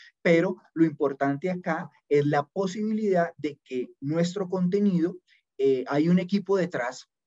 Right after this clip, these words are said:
de profesores, de profesionales. Dijéramos que, eh, una cosa interesante en Británica es que tenemos un fuerte equipo de docentes que revisan currículums, que revisan contenidos,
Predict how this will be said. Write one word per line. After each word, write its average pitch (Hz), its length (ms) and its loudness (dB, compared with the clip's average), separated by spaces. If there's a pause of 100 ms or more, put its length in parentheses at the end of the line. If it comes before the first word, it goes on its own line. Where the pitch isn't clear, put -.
(160)
de 123 140 -4
profesores, 135 960 4
de 123 100 -4
profesionales. 135 1080 -2 (380)
Dijéramos 139 420 -2
que, - 220 -4 (340)
eh, 135 160 4
una 156 240 2
cosa 180 160 0
interesante 135 480 -2
en 151 60 -6
Británica 135 540 -2
es 139 100 -6
que 151 100 -4
tenemos 135 340 -2
un 147 160 -4
fuerte 175 420 2
equipo 170 340 -2
de 139 80 6
docentes 135 580 -4 (300)
que 147 100 0
revisan 135 540 -4
currículums, 135 720 -4
que 120 180 -8
revisan 120 480 -8
contenidos, 160 640 0